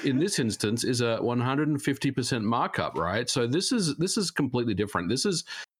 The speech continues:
now, you know, this is a lot more than I think a lot of people were expecting. Now, Click, you called it, and, you know, what you said about N sixty-four is, is true. You're right. It's still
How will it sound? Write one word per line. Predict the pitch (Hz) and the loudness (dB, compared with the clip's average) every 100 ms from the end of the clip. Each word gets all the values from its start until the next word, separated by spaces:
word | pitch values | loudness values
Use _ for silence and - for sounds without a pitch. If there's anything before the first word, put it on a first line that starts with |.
| - | -2
now, | 156 143 - _ - | 0 -2 -8 _ -2
you | 156 | 0
know, | 87 - _ | 0 -4 _
this | 135 175 - | -2 0 2
is | 262 156 - _ _ _ _ _ _ - | 0 0 -4 _ _ _ _ _ _ 0
a | 120 | 2
lot | 117 135 139 | 4 2 2
more | 127 120 110 | 2 2 2
than | 107 98 95 90 87 - 85 | 2 2 2 0 -2 -4 -2
I | 87 | -2
think | - 98 90 - - - | -2 -2 -2 -4 -10 -2
a | |
lot | 87 87 | 0 0
of | 82 | -2
people | - - 85 | -4 -2 0
were | 76 | 0
expecting. | 80 - - 73 - 73 82 | -2 -4 -6 -6 -4 -4 -4
Now, | 85 | -4
Click, | - 123 - - | -2 -4 -6 -8
you | 92 101 87 | -2 -2 -2
called | 113 117 131 | -2 0 0
it, | 101 | -2
and, | 104 101 92 - | -2 -2 -2 -2
you | 131 | 0
know, | 104 98 - - - | 0 0 -2 -8 -4
what | 107 127 | -2 0
you | 123 | -2
said | 104 180 170 | 0 0 0
about | 98 98 - | 0 -2 0
N | 107 | -2
sixty-four | - 95 - 95 - 87 98 160 - - - - | -2 -2 -4 -6 -2 0 0 -2 -6 -20 -20 -6
is, | 104 - 131 | -4 -2 -2
is | 120 | -2
true. | - 254 127 80 - - | -2 0 0 0 -4 -2
You're | 107 151 | 0 2
right. | 95 82 - | 0 -2 -4
It's | 98 | -4
still | - 110 113 110 | -2 0 0 -2